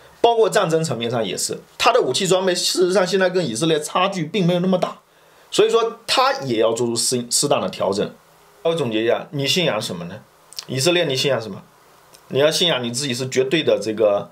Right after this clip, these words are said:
呃，呃，天选之子啊，这个方向就不合适啊。你既然觉得自己是天选之子，就应该为天下苍生八十亿人考虑，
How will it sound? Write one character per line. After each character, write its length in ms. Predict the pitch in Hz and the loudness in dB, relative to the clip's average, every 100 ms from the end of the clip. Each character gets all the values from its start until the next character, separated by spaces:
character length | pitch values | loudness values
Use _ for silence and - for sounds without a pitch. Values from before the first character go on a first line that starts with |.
| _ - | _ -8
呃， 320 | 101 95 - - - - - - | -6 -4 -6 -10 -12 -20 -20 -14
呃， 400 | - 58 - - - - | -8 -6 -4 -6 -10 -2
天 180 | 143 151 | 0 2
选 180 | 113 | 0
之 140 | 95 110 | -2 -4
子 220 | - - - | -4 -6 -10
啊， 120 | 87 - | -14 -8
这 140 | 110 | -4
个 60 | 98 | -4
方 180 | 101 101 | -4 -4
向 140 | 95 | -4
就 80 | 92 | -6
不 100 | 78 | -8
合 160 | - | -6
适 200 | - - - - - - | -4 -6 -8 -18 -20 -18
啊。 160 | 156 - - - 139 | -18 -16 -20 -10 -6
你 100 | 139 | -2
既 160 | 254 | 0
然 180 | 214 196 | 0 0
觉 220 | 202 165 | 0 2
得 80 | 233 | 2
自 180 | 240 202 | 0 -2
己 80 | 120 | -4
是 120 | 127 | -4
天 200 | 156 135 | -2 -2
选 80 | 110 | -4
之 100 | 117 | -6
子， 100 | 98 | -2
就 180 | 151 | 0
应 140 | 170 170 | 2 4
该 100 | 165 | 4
为 300 | 165 139 117 | 2 -2 -4
天 240 | - 220 208 | -2 0 2
下 220 | 180 113 | 0 0
苍 240 | 147 131 | -2 0
生 180 | 131 127 | 0 0
八 200 | - 160 | 0 0
十 140 | 160 131 | 0 -2
亿 60 | |
人 200 | 113 101 | -2 -2
考 200 | 98 95 | -4 -4
虑， 180 | 120 | -2